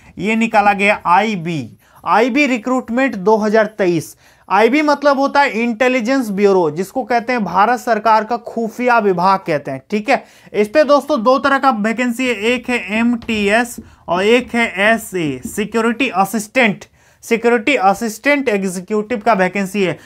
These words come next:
टोटल सोलह सौ पचहत्तर सीट है दोस्तों, तो वैकेंसी भी मस्त है।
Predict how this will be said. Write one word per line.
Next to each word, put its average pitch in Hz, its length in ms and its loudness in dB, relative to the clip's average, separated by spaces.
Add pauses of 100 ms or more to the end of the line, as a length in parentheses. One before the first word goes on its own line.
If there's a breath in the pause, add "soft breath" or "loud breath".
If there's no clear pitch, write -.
(220 loud breath)
टोटल 254 400 2
सोलह 262 480 0
सौ 269 140 -4
पचहत्तर 233 460 -2
सीट 226 280 -4
है 233 140 2
दोस्तों, 170 340 -6 (480)
तो 131 60 -6
वैकेंसी 226 460 0
भी 254 120 2
मस्त 214 460 0
है। 127 160 -10